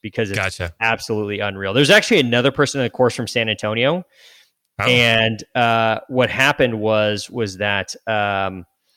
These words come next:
Speaker 1: it was, they, they'd gotten two seats in the region, like the South Texas region, like Austin and South. Um, and they had
Speaker 2: Gotcha.
Speaker 1: somebody from Austin who was all set up and ready to go, and they backed out at the last minute. And so,
Speaker 2: Hmm.
Speaker 1: um,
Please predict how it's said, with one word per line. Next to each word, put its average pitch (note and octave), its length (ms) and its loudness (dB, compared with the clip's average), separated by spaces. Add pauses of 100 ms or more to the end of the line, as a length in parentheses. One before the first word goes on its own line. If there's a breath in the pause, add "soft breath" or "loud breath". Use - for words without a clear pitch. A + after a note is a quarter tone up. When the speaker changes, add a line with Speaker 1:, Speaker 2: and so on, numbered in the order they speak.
(180)
Speaker 1:
it C#3 80 2
was, B2 140 4
they, C3 340 2
they'd C#3 160 2
gotten B2 320 0
two - 240 -2
seats D3+ 340 -4
in A#2+ 100 0
the G2+ 100 -2
region, F#2 500 -4
like F2 200 -8
the G#2 60 -6
South A2 280 0
Texas F#2 320 -6
region, F#2+ 260 -6
like F2 160 -8
Austin G2 420 -2
and F2+ 140 -8
South. - 340 -6 (480 soft breath)
Um, A2 220 0
and A#2 180 0
they B2 60 4
had B2 80 4
Speaker 2:
Gotcha. A#2 80 0
Speaker 1:
somebody B2 180 4
from A#2 160 -4
Austin G#2 560 0 (160)
who G#2+ 140 -4
was G2 160 -4
all G2 100 0
set G#2 200 -2
up G2 120 -2
and F#2+ 80 -4
ready F2+ 180 -6
to E2 40 -18
go, G2 100 0
and F#2 80 -4
they F2+ 80 -4
backed F#2 280 -4
out F#2+ 140 0
at F2 100 -8
the F2+ 60 -4
last E2+ 260 -6
minute. F#2 260 -6 (420)
And F2+ 200 -8
so, F2 500 0
Speaker 2:
Hmm. F#2+ 80 -4
Speaker 1:
um, F2 420 -6